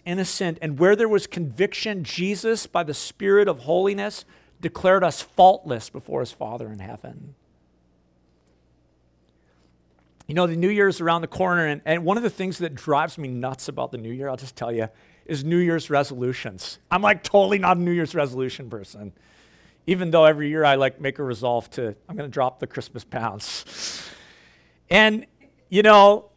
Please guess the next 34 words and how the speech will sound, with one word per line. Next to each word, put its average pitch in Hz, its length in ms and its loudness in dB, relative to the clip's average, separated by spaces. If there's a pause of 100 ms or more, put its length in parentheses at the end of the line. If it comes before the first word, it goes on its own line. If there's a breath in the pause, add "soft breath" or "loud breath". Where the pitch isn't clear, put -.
(540)
New 214 220 2
Year's 269 320 6
is 220 120 -6
that 247 200 4
time 247 300 0
when 208 140 2
people 262 440 2
make 220 300 2
resolutions. 208 840 2
They 185 120 2
have 190 300 4
good 226 180 8
intentions. 240 640 -4
I 220 200 6
have 262 260 2
good 240 160 0
intentions, 233 560 -4
but 214 140 0
here's 320 200 4
the 359 140 0
thing 294 200 -4
about 247 220 6
my 220 160 2
good 208 180 4
intentions, 175 560 -6
and 151 160 -8
this 180 160 -4
is 175 120 -6
the 165 100 -6
reason 165 300 -2
why 151 180 -2
I 147 60 2
hate 147 180 -2
resolutions. 127 800 -8